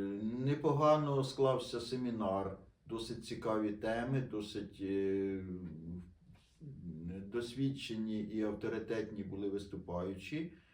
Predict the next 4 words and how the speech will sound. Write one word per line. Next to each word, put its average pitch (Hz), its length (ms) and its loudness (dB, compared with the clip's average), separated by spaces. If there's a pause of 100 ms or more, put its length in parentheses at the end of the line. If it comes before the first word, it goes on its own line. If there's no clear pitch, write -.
(260)
От, 117 480 -4 (120)
і 214 600 -2 (160)
так, 180 360 0
е, 160 360 2